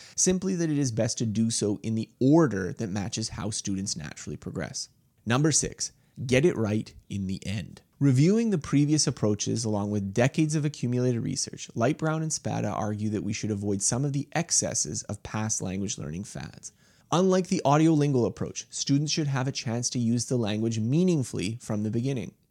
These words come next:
However, rather than focusing on pure input, interaction, or immersion approaches,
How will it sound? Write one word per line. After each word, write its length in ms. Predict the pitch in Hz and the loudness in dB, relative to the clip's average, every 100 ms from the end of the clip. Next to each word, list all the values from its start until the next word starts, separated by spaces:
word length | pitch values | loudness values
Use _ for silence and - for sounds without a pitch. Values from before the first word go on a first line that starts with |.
| _ | _
However, 480 | 170 214 147 95 - _ | 0 2 2 0 -6 _
rather 220 | - 147 185 | 0 2 4
than 140 | 190 | 0
focusing 560 | 170 156 160 160 160 - | 0 0 0 -2 -4 -4
on 160 | 143 | -4
pure 380 | - - 151 156 | -6 0 2 2
input, 480 | 165 165 - 104 - - | 2 2 0 -4 -4 -4
interaction, 760 | 139 139 139 127 127 - 131 - | -2 0 2 2 0 -4 -4 -4
or 100 | 104 | -2
immersion 460 | 101 104 127 143 | 0 0 2 0
approaches, 500 | 139 - 101 - 123 | -2 -2 -4 -4 -8